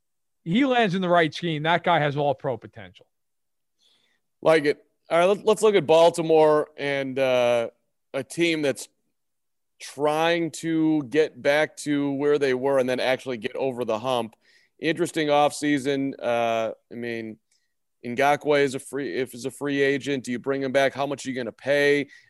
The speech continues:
Speaker 2: Um, you, you've got a lot of questions here. You need wide receiver help as well. Marquise Brown is not, uh, I mean, he has
Speaker 1: Right.
Speaker 2: had his moments, but he's certainly not consistent.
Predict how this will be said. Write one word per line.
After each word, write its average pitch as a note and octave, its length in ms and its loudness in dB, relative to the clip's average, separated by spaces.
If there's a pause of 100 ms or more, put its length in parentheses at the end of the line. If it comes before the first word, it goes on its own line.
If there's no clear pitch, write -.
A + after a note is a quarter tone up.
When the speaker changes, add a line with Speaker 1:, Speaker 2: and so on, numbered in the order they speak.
(140)
Speaker 2:
Um, A2 760 -4 (160)
you, B2 200 -12
you've C3 160 -10
got C3+ 180 2
a A#2+ 40 2
lot C3+ 260 2
of C3+ 80 -2
questions C3 480 -4
here. B2+ 140 -2
You A#2 180 -6
need C3 300 -4
wide B2 260 2
receiver C#3+ 560 -6
help C#3 260 0
as A2 140 -12
well. D3+ 460 2 (200)
Marquise B2+ 380 -6
Brown C#3 340 -2
is A#2 120 -8
not, C3 280 -6
uh, A#2+ 380 2 (380)
I - 40 -18
mean, A#2 120 -4
he B2+ 60 0
has C3 240 2
Speaker 1:
Right. B2+ 100 -4
Speaker 2:
had C3+ 120 0
his G#2+ 120 -12
moments, D3 320 0
but A#2 80 -12
he's A2 120 -8
certainly C#3+ 240 -4
not C3+ 180 -2
consistent. D3+ 720 -6